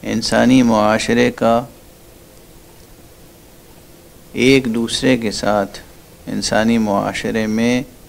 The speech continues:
انسانوں کے ایک دوسرے کے ساتھ رشتوں کا استحکام اور رشتوں کا حسن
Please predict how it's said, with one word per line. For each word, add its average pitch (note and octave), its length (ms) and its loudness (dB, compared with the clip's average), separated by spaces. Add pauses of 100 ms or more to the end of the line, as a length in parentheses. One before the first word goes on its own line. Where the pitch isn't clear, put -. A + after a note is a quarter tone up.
(480)
انسانوں G#2+ 760 -2
کے A#2 280 -2
ایک A#2+ 540 -4
دوسرے A2 460 -8
کے G#2+ 180 -8
ساتھ G#2 560 -4 (880)
رشتوں A2 600 0
کا A#2+ 260 0
استحکام A2+ 1160 0 (2500)
اور B2 420 4 (1400)
رشتوں A2 580 0
کا A#2 220 2 (160)
حسن C#3 380 2